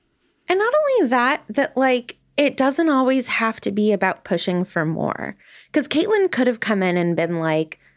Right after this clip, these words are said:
"Look, we're losing money every month. Let's try to double our patrons.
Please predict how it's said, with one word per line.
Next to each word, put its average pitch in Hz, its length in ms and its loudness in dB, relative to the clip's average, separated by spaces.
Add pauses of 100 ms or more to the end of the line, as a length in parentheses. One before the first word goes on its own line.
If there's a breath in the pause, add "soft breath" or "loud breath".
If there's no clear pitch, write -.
(140 soft breath)
"Look, 208 300 0
we're 202 80 2
losing 185 400 2
money 170 280 2
every 202 220 2
month. 226 340 2 (120)
Let's 202 360 0
try - 220 -2
to 185 140 2
double 160 340 0
our 143 140 0
patrons. - 800 -4